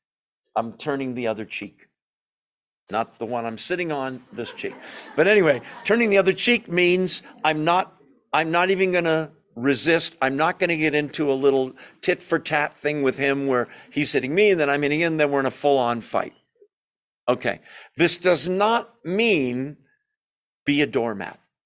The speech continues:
If he hits you with a baseball bat and knocks you out, just wake up and go, "Praise the Lord."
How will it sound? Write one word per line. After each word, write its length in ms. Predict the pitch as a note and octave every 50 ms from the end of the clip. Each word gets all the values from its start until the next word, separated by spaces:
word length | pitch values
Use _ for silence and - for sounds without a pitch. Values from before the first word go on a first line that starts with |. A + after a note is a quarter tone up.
| _ - - - -
If 120 | - B2+ A#2+
he 100 | C3+ A#2+
hits 260 | B2+ F3+ - - -
you 60 | F#3+
with 140 | E3+ E3 D3+
a 40 | D3
baseball 440 | C3+ D3+ E3 D#3+ D#3+ - D3+ D3+ D3+
bat 220 | C#3+ C#3+ C3+ -
and 100 | C#3+ C#3
knocks 320 | C#3+ C#3 C#3+ C#3 - -
you 100 | C#3+ C3+
out, 240 | C3+ C3 C3 - G2
just 340 | G2 G#2 A2+ G2 - - -
wake 400 | F#2 F#2+ A2 B2 C3+ D3 D3 -
up 200 | C3+ C#3 - -
and 120 | B2 A#2
go, 240 | G#2+ G2+ G2 G2 F#2 _ _ _ _ _
"Praise 360 | - - G2+ G#2+ A#2 A2+ G2
the 100 | - B2+
Lord." 240 | A#2 A2+ G2+ F#2 -